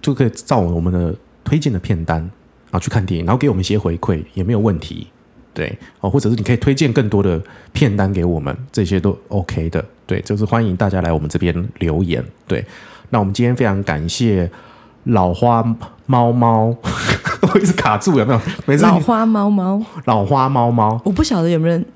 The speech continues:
Speaker 2: 他们有没有睡着了耶，
Speaker 1: 对，
Speaker 2: 今天。
Speaker 1: 不会，不会，不会，不会。对，我们今天，因为我们今天是变成一种比较属于叫知识型的一个，
Speaker 2: 对。
Speaker 1: 一个形态，但是没有关系，因为我们本来就是希望让更多人都知道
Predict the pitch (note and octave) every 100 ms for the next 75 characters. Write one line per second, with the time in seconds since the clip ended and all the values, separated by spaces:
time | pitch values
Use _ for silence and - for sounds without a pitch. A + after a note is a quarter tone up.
0 | - G#3 C#4 A#3+ E3+ E3+ C3+ - B3 F3
1 | - D2+ - D#3+ - G3 B2 - D#3+ F#3+
2 | C#3 C#3+ B2 A#2 G#2 F2+ - - - -
3 | E3+ C#3 C3+ F3 F3 G#3+ D#3 A2 C#3 C#3
4 | D3+ D3 D#3 F3+ C3 A#2+ A2 F#2+ A#2+ G#2
5 | - F2+ F2+ F2+ - - A2 - A#2+ B2
6 | G#2 - D#2 E2+ - - F2 - - E3
7 | D3 C3+ C3 A#2 - F2+ A2+ F#3 G#3 C#3+
8 | C3 F#3 G3 C3 G#2+ F2+ F#2+ C#3+ C3+ -
9 | B2+ A#2+ A2 F2+ - - - - - _
10 | _ - G3+ C#3 C3+ G2 G2+ - A2 G2